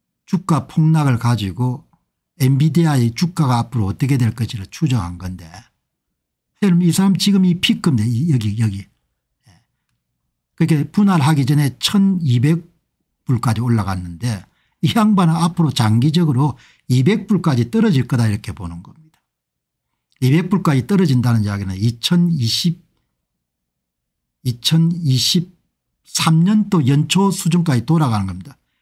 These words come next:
이렇게 폭등하기 전에. 예, 여기는 이렇게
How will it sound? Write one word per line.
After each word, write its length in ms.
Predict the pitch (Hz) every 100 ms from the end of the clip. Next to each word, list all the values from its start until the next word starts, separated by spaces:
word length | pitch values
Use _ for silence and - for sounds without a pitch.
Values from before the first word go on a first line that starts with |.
| _
이렇게 240 | 120 117 104 _ _
폭등하기 580 | - 165 - 147 110 92
전에. 280 | - 107 92 _ _ _ _ _ _ _ _
예, 340 | _ _ - 131
여기는 240 | 156 151
이렇게 340 | 139 143 127